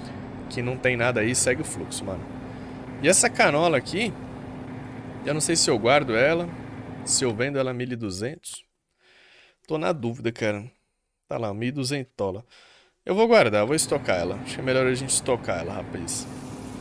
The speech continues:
A gente deixa, deixa ela estocada ali e ver o que que vai dar. Vamos lá, tem mais cinco mil litros aqui. Ó, vai ter uns quarenta mil litros ali no caminhão, hein, cara. Não vai tá tão baixo assim não, velho. Hum, quem diria, né?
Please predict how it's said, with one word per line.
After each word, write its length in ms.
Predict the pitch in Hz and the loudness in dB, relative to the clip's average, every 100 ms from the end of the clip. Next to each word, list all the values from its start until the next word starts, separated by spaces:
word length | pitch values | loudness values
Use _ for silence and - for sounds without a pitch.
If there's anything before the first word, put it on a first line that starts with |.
| - - | -10 -6
A 40 | |
gente 120 | 131 | 0
deixa, 280 | 139 135 147 | 2 2 2
deixa 240 | 139 - | -2 -2
ela 60 | 127 | -4
estocada 460 | - 104 - 104 101 | -2 -2 -2 -2 0
ali 100 | 113 | -2
e 20 | |
ver 100 | 113 | -2
o 100 | 107 | -4
que 120 | - | -8
que 100 | - | -2
vai 180 | 110 92 | 0 0
dar. 200 | 78 - - - - - - - - - | -4 -14 -20 -20 -20 -20 -20 -20 -18 -10
Vamos 180 | 104 | -6
lá, 120 | 92 92 | -6 -8
tem 100 | - | -8
mais 180 | 113 110 | -4 0
cinco 260 | - 117 110 | -2 -4 -4
mil 120 | 104 | -2
litros 320 | 123 139 - | -2 -4 -6
aqui. 320 | - - 247 - - - - - - - - - - - | -6 -4 -6 -8 -16 -16 -16 -16 -16 -16 -16 -16 -16 -6
Ó, 100 | 359 | -2
vai 100 | 113 | -2
ter 120 | 92 120 | 0 -2
uns 120 | - | 0
quarenta 380 | 143 120 117 127 | 2 2 2 -2
mil 160 | 185 | 0
litros 260 | 311 302 - | 0 0 0
ali 140 | 254 | -2
no 100 | 277 | -2
caminhão, 380 | 269 269 233 262 | -2 0 0 0
hein, 80 | 285 | 0
cara. 220 | 208 143 | 2 2
Não 120 | 143 | 2
vai 140 | 147 156 | 0 2
tá 120 | 190 | 0
tão 200 | - 120 | -2 0
baixo 240 | 233 - | 0 2
assim 180 | - - | 0 0
não, 200 | 269 190 | 0 -2
velho. 220 | 170 98 - - - - - - - - - - | -2 -4 -6 -12 -12 -12 -12 -12 -12 -12 -12 -10
Hum, 100 | 262 - - - - - - - | -8 -8 -10 -14 -14 -14 -14 -12
quem 160 | - 180 | -6 -2
diria, 420 | 196 165 131 139 | 0 0 0 0
né? 140 | 143 | -2